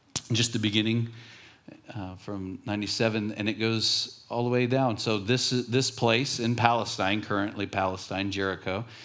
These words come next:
is perhaps where Rahab had stayed. And we'll, again, we'll talk about that. But the walls literally fell down. One of the things, too, that we didn't really jump into too much is later on there's a curse that Joshua shares.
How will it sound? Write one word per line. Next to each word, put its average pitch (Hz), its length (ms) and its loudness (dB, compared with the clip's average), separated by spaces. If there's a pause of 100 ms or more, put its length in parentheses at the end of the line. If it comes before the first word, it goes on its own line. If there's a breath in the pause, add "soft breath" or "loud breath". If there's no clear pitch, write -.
(320 loud breath)
is 104 640 0 (340)
perhaps - 920 0
where 104 500 0 (360)
Rahab 87 380 -4
had 87 200 -8
stayed. 107 360 0
And 87 120 -6
we'll, 90 180 -8
again, 87 260 -6
we'll 87 120 -6
talk - 280 -8
about 85 280 -12
that. 87 300 -10 (440 loud breath)
But 90 140 -4
the 123 80 4
walls 113 400 4
literally 95 380 -2
fell 101 260 0
down. 113 280 2
One 117 180 4
of 117 100 2
the 104 80 0
things, 113 360 0
too, 123 240 2
that 107 160 2
we 107 100 0
didn't 107 380 0 (280 loud breath)
really 113 320 4 (140)
jump 113 300 2
into 113 240 4
too 120 240 0
much 117 320 2
is 104 160 0
later 110 280 4
on 110 140 4
there's 101 240 2
a 92 60 -2
curse 120 360 0
that 95 140 -4
Joshua 117 440 2
shares. 123 760 0